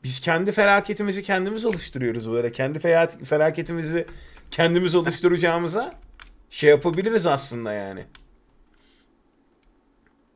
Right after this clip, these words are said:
Sırf şunun bile R P'si yapılır. Hani dünya haritasını kurarsın kanka tekrardan. İnsanları verirsin. Adamlar orada büyür eder. Sonra aç doğal afetleri.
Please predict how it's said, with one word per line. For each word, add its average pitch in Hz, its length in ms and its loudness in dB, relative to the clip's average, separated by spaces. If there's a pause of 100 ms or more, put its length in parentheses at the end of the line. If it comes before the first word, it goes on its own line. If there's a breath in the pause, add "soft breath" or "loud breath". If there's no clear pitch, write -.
(280)
Sırf 220 300 2
şunun 262 320 2
bile 233 180 6
R 190 180 4
P'si 175 300 2
yapılır. 208 280 -4
Hani 208 240 -2
dünya 190 240 0
haritasını 208 520 0
kurarsın 202 460 0
kanka 139 300 -4
tekrardan. 120 600 -4 (640 soft breath)
İnsanları 208 640 4
verirsin. 220 460 0
Adamlar 180 440 0
orada 185 360 2
büyür 180 340 2
eder. 180 420 2 (1000)
Sonra 196 460 2
aç - 320 4
doğal 180 380 8
afetleri. 151 600 0